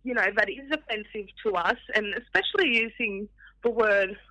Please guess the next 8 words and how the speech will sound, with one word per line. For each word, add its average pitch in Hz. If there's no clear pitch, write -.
I 226
think 302
he 247
didn't 196
put 208
a 185
capital 175
on 180